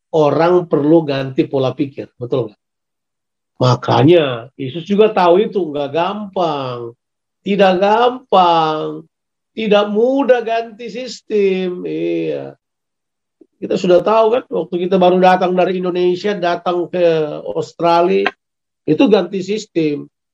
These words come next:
Iya, dulu kita main nyebrang seenaknya aja. Coba di sini lu nyebrang seenaknya. Coba. Iya. <laughs> Iya, coba aja.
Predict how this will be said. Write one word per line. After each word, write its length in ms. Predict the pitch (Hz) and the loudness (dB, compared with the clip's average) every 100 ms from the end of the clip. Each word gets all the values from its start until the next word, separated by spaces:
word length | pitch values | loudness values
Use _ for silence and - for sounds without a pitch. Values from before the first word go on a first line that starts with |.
| _ _ - | _ _ -10
Iya, 800 | 131 131 147 143 131 120 117 - _ _ _ _ - | -2 2 4 4 4 -2 -8 -14 _ _ _ _ 0
dulu 220 | 165 190 | 4 4
kita 240 | 190 202 196 | 2 -2 -2
main 180 | 196 190 | -2 -2
nyebrang 460 | 190 175 190 185 | -4 -2 -2 -4
seenaknya 720 | 190 185 175 170 180 175 175 190 | -4 -2 -2 -4 -2 -2 0 -2
aja. 160 | 175 151 | -2 -2
Coba 400 | 151 180 185 180 | -2 -2 0 -2
di 80 | 160 | -4
sini 160 | 175 | -8
lu 140 | 180 175 | -4 -4
nyebrang 340 | 175 165 160 | -2 -4 -2
seenaknya. 640 | 170 160 165 156 151 123 117 _ _ _ _ _ _ _ 135 | -4 -2 -4 -4 -8 -8 -14 _ _ _ _ _ _ _ -2
Coba. 560 | 143 143 165 135 - _ _ _ _ _ _ _ - | 0 2 2 2 -4 _ _ _ _ _ _ _ -10
Iya. 420 | 127 147 135 85 - _ _ _ _ _ | -2 0 -2 -6 -16 _ _ _ _ _
<laughs> 380 | - 190 - - _ _ _ _ _ _ _ _ _ | -10 -8 -8 -12 _ _ _ _ _ _ _ _ _
Iya, 480 | - 139 147 139 127 | -2 2 2 2 -2
coba 400 | 135 151 135 139 | -2 -2 -2 -4
aja. 400 | 139 117 - | -6 -10 -14